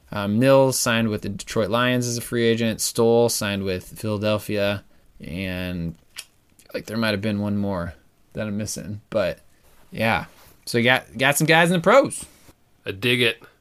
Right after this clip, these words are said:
Speaker 1: Speaking of the pros, if you have a house that you wanna buy or sell, you need to connect with a pro like Monty Rohde. I saw in the newspaper the other day that,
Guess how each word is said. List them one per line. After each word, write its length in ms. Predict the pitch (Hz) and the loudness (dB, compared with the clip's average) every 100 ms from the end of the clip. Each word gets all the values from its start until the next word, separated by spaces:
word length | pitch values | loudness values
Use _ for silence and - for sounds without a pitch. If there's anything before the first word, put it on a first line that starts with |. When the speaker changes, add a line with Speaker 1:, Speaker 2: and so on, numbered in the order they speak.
| _ _ | _ _
Speaker 1:
Speaking 600 | - - 175 185 175 151 | -10 -2 2 4 4 4
of 80 | |
the 80 | 127 | 2
pros, 760 | - 135 131 110 101 95 - - _ _ _ _ - | 2 4 6 6 2 -2 -4 -6 _ _ _ _ -10
if 180 | 113 - | -6 0
you 220 | 127 147 | 4 4
have 180 | 160 160 | 4 2
a 60 | |
house 380 | 143 151 175 165 | 0 0 0 -2
that 120 | 147 | -4
you 100 | 139 | 0
wanna 140 | 151 143 | 0 2
buy 140 | 143 | 4
or 100 | 151 | 4
sell, 280 | 147 147 147 | 4 4 4
you 160 | 135 147 | 4 2
need 160 | 156 | 2
to 80 | 123 | 0
connect 300 | 117 113 - | -2 -4 -4
with 100 | 101 | -8
a 60 | 107 | -8
pro 280 | - 107 | -4 -2
like 220 | 104 95 104 | -2 -4 -6
Monty 340 | 107 107 104 | -6 -6 -8
Rohde. 520 | 87 92 95 107 120 - _ _ _ _ | -6 -4 -2 -2 -2 -6 _ _ _ _
I 60 | 104 | -4
saw 440 | - 131 117 113 | 0 4 4 4
in 140 | 113 113 | 2 0
the 60 | |
newspaper 460 | 113 113 - 110 110 | 0 -2 -2 -4 -2
the 120 | 107 | -2
other 140 | 104 104 | -2 0
day 440 | 107 101 95 101 - _ _ _ | 0 0 0 -6 -14 _ _ _
that, 540 | 107 101 90 - - | 0 2 0 -2 -8